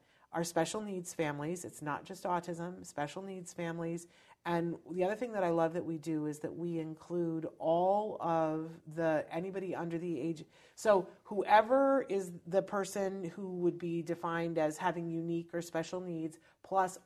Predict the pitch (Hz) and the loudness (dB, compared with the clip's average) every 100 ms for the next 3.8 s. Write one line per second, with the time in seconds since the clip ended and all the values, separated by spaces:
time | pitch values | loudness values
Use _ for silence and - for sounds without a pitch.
0 | - 180 196 226 220 202 - 190 185 185 | 4 6 6 2 -2 -6 -4 -6 -4 -6
1 | 175 175 135 165 160 160 147 143 147 127 | -2 0 0 -2 -4 -4 -6 -6 -8 -8
2 | - 113 98 - _ - _ _ 170 180 | -12 -14 -14 -20 _ -20 _ _ -2 0
3 | 175 160 170 165 - 170 160 | 2 0 -2 -4 -2 0 0